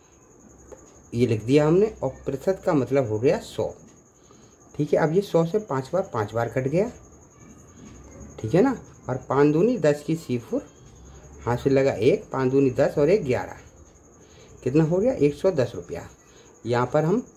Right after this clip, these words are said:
बाईस प्रतिशत से कितना हुआ, एक सौ दस रुपया। अब हम इनको हम प्लस कर देंगे, देखो,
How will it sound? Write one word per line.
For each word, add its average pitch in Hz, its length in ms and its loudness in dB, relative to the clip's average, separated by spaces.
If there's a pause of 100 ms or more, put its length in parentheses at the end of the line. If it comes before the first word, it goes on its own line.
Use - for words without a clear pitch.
(280)
बाईस 117 360 0
प्रतिशत 165 420 -4
से 190 220 -4
कितना 170 300 0
हुआ, 185 280 2 (760)
एक 143 240 0
सौ 175 200 0 (1400)
दस 110 240 0
रुपया। 101 300 -6 (180)
अब 151 120 2
हम 170 160 2
इनको 160 280 4
हम 208 160 4 (880)
प्लस 147 220 0
कर 98 140 -6
देंगे, 85 360 -10
देखो, - 380 -20